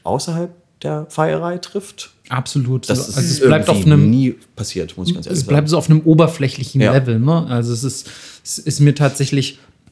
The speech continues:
Speaker 2: auch aufgefallen, weil gerade, ähm, was ich ein bisschen schade finde, weil gerade angesichts dieser unendlichen Freude, die man oft so auf japanischen Partys spürt, ich glaube, weil da eben die Leute, das hatten wir vorhin schon,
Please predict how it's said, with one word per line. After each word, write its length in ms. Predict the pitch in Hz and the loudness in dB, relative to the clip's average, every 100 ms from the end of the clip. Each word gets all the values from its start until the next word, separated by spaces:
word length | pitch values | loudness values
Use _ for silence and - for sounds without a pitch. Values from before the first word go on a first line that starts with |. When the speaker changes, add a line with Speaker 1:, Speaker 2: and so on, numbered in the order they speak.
| _ | _
Speaker 2:
auch 240 | 135 139 | -2 -2
aufgefallen, 640 | 151 156 - 160 - 151 147 | 0 -2 0 -4 2 2 4
weil 160 | 135 123 | 2 0
gerade, 540 | 120 120 139 139 131 - _ - | 0 2 4 2 0 -8 _ -4
ähm, 360 | 135 123 127 - | 0 0 -2 -8
was 240 | 139 135 127 | -2 0 2
ich 80 | |
ein 20 | 135 | 2
bisschen 220 | 127 135 | 2 0
schade 260 | - 156 | 0 0
finde, 240 | 165 156 127 | 2 2 2
weil 100 | 123 | 2
gerade 320 | 120 127 - | 2 0 2
angesichts 440 | 143 156 143 143 | 4 6 4 0
dieser 260 | - 135 151 | 0 2 4
unendlichen 560 | 160 165 - 147 139 131 | 4 4 2 2 2 0
Freude, 640 | - - - 127 185 165 | -6 -8 0 4 4 4
die 160 | 139 139 | 4 2
man 300 | 139 135 139 | 2 0 2
oft 320 | 143 160 - | 0 -2 -4
so 320 | 139 143 139 - - | 2 2 2 -8 -8
auf 260 | - 127 - | -2 -2 2
japanischen 540 | 135 - 151 151 147 | 0 2 2 4 2
Partys 420 | - 143 147 151 | 0 -2 2 2
spürt, 340 | - - 185 165 | 0 0 2 2
ich 140 | 120 | 2
glaube, 240 | 143 131 127 | 0 2 2
weil 140 | 131 | 2
da 140 | 131 139 | 2 2
eben 160 | 135 | 2
die 80 | 139 | 2
Leute, 320 | 127 127 147 | 2 2 2
das 160 | 127 - | -2 -4
hatten 160 | 139 139 | 0 0
wir 100 | 120 | 0
vorhin 300 | - 143 139 | 2 4 4
schon, 260 | - 135 | 2 2